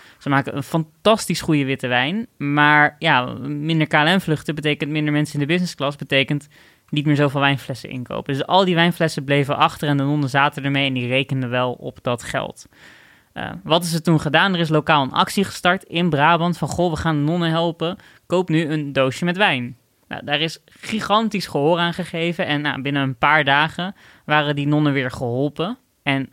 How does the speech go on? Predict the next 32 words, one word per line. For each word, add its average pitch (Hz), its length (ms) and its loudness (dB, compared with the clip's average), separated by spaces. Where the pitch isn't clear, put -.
alle 151 240 4
wijn 135 420 0
die 135 160 -8
ze 131 120 -8
maakten 135 440 0
is - 360 -8
verkocht. 170 540 -2
Er - 80 -20
zijn 175 180 2
er 180 60 0
ook 180 60 0
nog 170 100 -4
andere 185 240 0
wijnen 185 240 2
die 175 80 -6
ze 185 100 -6
maken 170 220 0
en 165 80 -4
ze 165 60 -6
hebben 165 180 -6
gewoon 170 160 -2
een 151 100 0
reguliere 156 440 -2
verkoop. 175 640 -2
Dus - 380 -4
ik, 180 300 0
eh, 139 840 2
ik 156 140 0
wil 156 120 -4
iedereen 165 320 -2
aanraden, 156 560 0
drink 165 440 -2